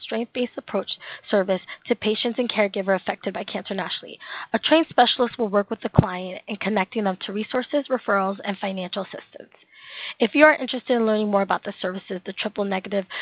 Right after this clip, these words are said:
Breast Cancer Foundation and Cancer Care offer, I encourage you to call the T N B C helpline at eight seven seven, eight eight zero,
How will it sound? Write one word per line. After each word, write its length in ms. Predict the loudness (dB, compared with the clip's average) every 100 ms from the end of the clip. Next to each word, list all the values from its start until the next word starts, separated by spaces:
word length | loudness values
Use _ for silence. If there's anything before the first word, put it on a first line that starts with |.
| 0
Breast 200 | 2 2
Cancer 340 | 0 -4 -4 -4
Foundation 500 | -2 -2 -2 -2 -2
and 100 | -4
Cancer 280 | -4 -4 -4
Care 180 | -2 0
offer, 400 | -2 -2 -2 -2 -8 -12 0
I 80 | 2
encourage 460 | 2 2 2 2
you 120 | -2 -4
to 120 | -4
call 280 | 0 4 4
the 160 | 2
T 220 | -2 0 2
N 120 | 2
B 160 | 0 -2
C 80 | 0
helpline 460 | 0 -2 -8 -8 -14 -20 0
at 180 | 2 2 _ -8
eight 220 | -4 -4 -8 _ _ 2
seven 320 | 2 4 -2 -4
seven, 360 | -4 -4 -6 -8 -16 -20 _ _ -4
eight 240 | -2 -2 -8 _ -2
eight 240 | -2 -2 _ -8
zero, 420 | -2 -2 -2 -6